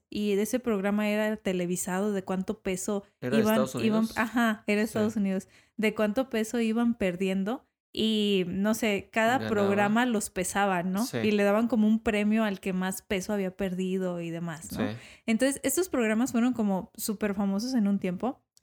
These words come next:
Speaker 1: Yo la
Speaker 2: Ajá.
Speaker 1: verdad es que llegué a escuchar de él, no lo vi. O sea,
Speaker 2: Ajá.
Speaker 1: no era así como que muy fan de él, pero,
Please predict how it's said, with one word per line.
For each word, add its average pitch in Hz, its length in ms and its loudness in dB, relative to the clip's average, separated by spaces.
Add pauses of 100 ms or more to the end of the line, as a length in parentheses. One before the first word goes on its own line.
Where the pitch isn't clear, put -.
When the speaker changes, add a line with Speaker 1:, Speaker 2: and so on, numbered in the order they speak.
Speaker 1:
Yo 285 120 4
la 330 100 4
Speaker 2:
Ajá. 339 100 4
Speaker 1:
verdad 202 380 0
es 214 280 -2
que - 440 -4
llegué 214 440 2
a - 20 4
escuchar 185 480 -4
de 196 160 0
él, 202 120 -6 (100)
no 196 360 4
lo 175 220 -2
vi. 226 280 0 (360)
O 175 100 -12
sea, 175 260 -4
Speaker 2:
Ajá. 170 140 0
Speaker 1:
no 190 160 2
era 196 200 0
así 185 180 -8
como 165 220 -14
que - 100 -18 (160)
muy 196 280 0
fan 208 220 0
de 202 80 0
él, 320 100 -4
pero, 185 160 0